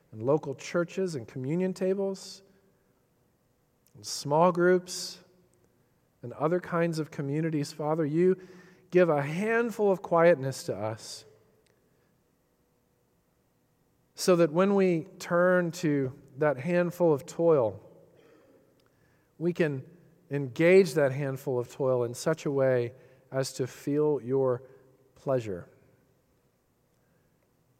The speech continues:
As we approach your table, your supper at the carpenter's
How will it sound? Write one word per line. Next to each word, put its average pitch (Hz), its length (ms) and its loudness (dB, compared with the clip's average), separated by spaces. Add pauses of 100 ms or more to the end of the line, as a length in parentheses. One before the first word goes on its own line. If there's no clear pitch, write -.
(200)
As 139 180 -4
we 151 120 4
approach 160 600 2
your 151 320 2
table, 127 520 -2
your 147 320 2
supper 135 560 -2
at 131 340 0 (1500)
the 139 100 -4
carpenter's 123 960 -2